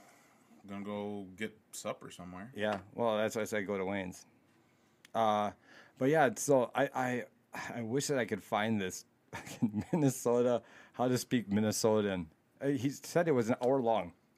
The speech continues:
Speaker 1: I would have, if it's not a comedy, if it's real.
Speaker 2: It was not a comedy. This
Speaker 1: Oh
Speaker 2: is
Speaker 1: my God, I'm gonna punch whoever made it then.
Speaker 2: Oh, here it is. How to speak Minnesotan. This
Speaker 1: Yeah,
Speaker 2: was
Speaker 1: whatever.
Speaker 2: it.
Speaker 1: I'll look at it later. Don't
Speaker 2: Yeah.
Speaker 1: play it on the podcast.
Speaker 2: Well, I'm not gonna play it, but I'm just gonna show you.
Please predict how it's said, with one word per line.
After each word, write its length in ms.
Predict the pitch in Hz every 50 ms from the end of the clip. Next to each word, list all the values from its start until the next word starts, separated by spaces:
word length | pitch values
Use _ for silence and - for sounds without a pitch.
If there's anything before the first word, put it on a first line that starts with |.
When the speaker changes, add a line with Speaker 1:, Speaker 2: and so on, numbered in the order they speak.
| _ -
Speaker 1:
I 120 | - 110 135
would 120 | 147 120
have, 120 | 98 95 92 90 87 - - - - _ - - -
if 140 | - 123 113
it's 120 | 117 117
not 200 | 127 147 147 139
a 40 | 117
comedy, 460 | - - - 123 120 120 120 107 98
if 100 | 98 98
it's 160 | 98 85 -
real. 360 | - 90 101 107 113 127 143 147
Speaker 2:
It 140 | 143 139 131
was 220 | 127 127 139 117 117
not 220 | 127 123 131 120 -
a 80 | 123
comedy. 480 | 120 - - 117 117 123 127 104 101 98
This 260 | 92 92 110 110 -
Speaker 1:
Oh 40 | 147
Speaker 2:
is 40 | 131
Speaker 1:
my 80 | 101 95
God, 300 | 92 104 101 101 101 98
I'm 120 | 104 104
gonna 120 | 104 98 95
punch 420 | - - - 113 104 101 - -
whoever 280 | - 110 101 98 101 101
made 240 | 98 101 104 107 101
it 140 | 95 - -
then. 240 | 92 95 92 98 107 _ _ _ _ _ _ _ _ _ -
Speaker 2:
Oh, 60 | 151 170
here 180 | 151 143 196
it 60 | 214 220
is. 160 | 220 151 - - - - - _
How 140 | - 165
to 80 | 185 202
speak 300 | 196 - - 202 196 -
Minnesotan. 720 | 156 160 175 190 185 - 175 160 151 147 143 139 139 160 156 - -
This 100 | - 104 151 -
Speaker 1:
Yeah, 60 | -
Speaker 2:
was 100 | 208 190
Speaker 1:
whatever. 220 | 254 302 302 -
Speaker 2:
it. 60 | - - -
Speaker 1:
I'll 360 | - 117 139 151 160 156 151
look 200 | 139 139 131 -
at 140 | - 123 120
it 80 | 120 110
later. 260 | 104 110 107 107 107
Don't 120 | 101 107
Speaker 2:
Yeah. 140 | 117 120 113
Speaker 1:
play 120 | 110 107 104
it 60 | 98
on 100 | 95 92
the 60 | 90
podcast. 280 | 82 92 85 85 85 -
Speaker 2:
Well, 140 | - 143 143
I'm 120 | 123 147 147
not 180 | 170 165 143
gonna 160 | - 156 143
play 180 | 110 127 151 135
it, 60 | 113
but 100 | 92 110
I'm 120 | 113 117 120
just 140 | 117 113 -
gonna 120 | 131 117 107
show 140 | - 139
you. 180 | 123 110 101 85